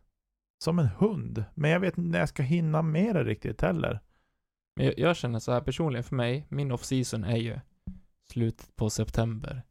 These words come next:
Speaker 2: till december. Sen börjar min säsong i januari, när alla andra har off-season.
Speaker 1: Ja, jag hoppas att jag ska finna den, det lugnet och den ron. För jag vet att ska jag fara ut och spela nu ordentligt,
Speaker 2: Mm.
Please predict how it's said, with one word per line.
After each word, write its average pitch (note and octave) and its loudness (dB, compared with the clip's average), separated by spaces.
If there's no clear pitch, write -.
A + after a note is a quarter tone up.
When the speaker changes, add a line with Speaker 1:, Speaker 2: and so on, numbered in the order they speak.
Speaker 2:
till A#2 -6
december. A2 -6
Sen A2 0
börjar A2 2
min G#2+ -6
säsong G#2+ -2
i G#2 0
januari, A2+ -2
när A2 -2
alla A2+ -2
andra A2+ -2
har A2 0
off-season. A2 -6
Speaker 1:
Ja, C#3 2
jag C3 2
hoppas C#3+ 2
att A#2 -2
jag A#2 2
ska A2 0
finna B2 2
den, G#2+ 2
det G#2+ 2
lugnet A2 2
och G#2 0
den G#2+ 2
ron. A2 0
För A#2+ 2
jag A#2+ 0
vet C#3 4
att - -2
ska - 0
jag C3 4
fara B2 4
ut A2+ -2
och A2+ 0
spela B2+ 4
nu B2+ 2
ordentligt, A2+ 0
Speaker 2:
Mm. A2+ 0